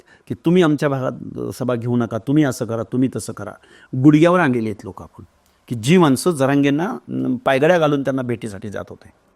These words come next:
ओबीसीच्या मताचा सुद्धा तुम्हाला विचार करावा लागेल, अन्यथा आम्ही तुम्हाला पराभूत करू. हा मेसेज आम्ही ओबीसीतल्या तरुणांमध्ये पण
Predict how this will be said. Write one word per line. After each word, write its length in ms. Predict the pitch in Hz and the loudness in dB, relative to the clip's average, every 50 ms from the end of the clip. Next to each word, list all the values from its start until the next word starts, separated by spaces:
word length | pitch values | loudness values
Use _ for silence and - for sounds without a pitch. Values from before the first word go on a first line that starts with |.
| _ _ _ _ _ _ - | _ _ _ _ _ _ 0
ओबीसीच्या 480 | - 147 160 196 165 196 180 - 214 | 2 4 6 4 4 2 2 2 2
मताचा 360 | 202 190 170 - 175 151 170 160 | 2 2 2 0 -2 -2 -2 -6
सुद्धा 220 | - 165 151 156 | -4 -4 -4 -4
तुम्हाला 280 | 147 - 147 147 143 139 | -4 -2 -4 -2 -2 -2
विचार 280 | 131 117 - 143 131 | -2 -2 -2 -2 -4
करावा 320 | 123 - 127 120 120 120 123 | -2 -4 -4 -4 -2 -2 -2
लागेल, 360 | 120 117 113 139 165 214 247 - _ _ _ _ _ _ _ _ _ | -4 -4 -4 -4 -4 -6 -8 -12 _ _ _ _ _ _ _ _ _
अन्यथा 380 | - 147 170 175 180 175 - 170 | 0 2 4 4 4 4 2 0
आम्ही 180 | 156 151 151 139 | 2 0 0 0
तुम्हाला 180 | 147 143 143 135 | -2 -2 -2 -4
पराभूत 460 | - - - 156 160 175 185 196 196 - - | -4 -4 -2 0 2 4 4 2 2 2 2
करू. 240 | 160 160 175 208 233 _ _ _ _ _ | 2 2 2 0 -2 _ _ _ _ _
हा 140 | - - 139 | -4 -4 -2
मेसेज 420 | 143 139 151 160 151 - 214 254 262 - _ _ _ - | 0 2 2 2 2 2 0 0 0 -4 _ _ _ -10
आम्ही 180 | - 143 156 143 | -4 -2 0 0
ओबीसीतल्या 800 | 123 131 165 175 214 208 208 - 220 208 180 - - - 202 | 2 4 4 4 4 2 2 0 -2 -2 -2 -6 -4 -2 -2
तरुणांमध्ये 540 | 190 190 - 180 180 180 180 180 175 170 175 | -2 0 0 0 0 0 0 0 0 -2 -2
पण 300 | 165 - 165 160 160 156 | -2 -4 -4 -4 -4 -6